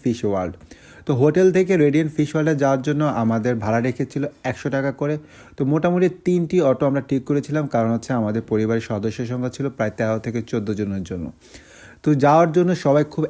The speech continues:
এক্সাইটমেন্ট ছিলাম, কারণ আমরা এক অন্যরকম এক জগতে যাচ্ছি দেখার জন্য, যেখানে বাচ্চা এবং বড় সবার খুব পছন্দ সহকারে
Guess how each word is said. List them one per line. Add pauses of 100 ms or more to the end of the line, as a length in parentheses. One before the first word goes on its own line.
(200)
এক্সাইটমেন্ট
ছিলাম, (100)
কারণ (120)
আমরা (560)
এক (120)
অন্যরকম (140)
এক
জগতে
যাচ্ছি (100)
দেখার
জন্য, (120)
যেখানে (120)
বাচ্চা (180)
এবং (120)
বড় (120)
সবার
খুব
পছন্দ (120)
সহকারে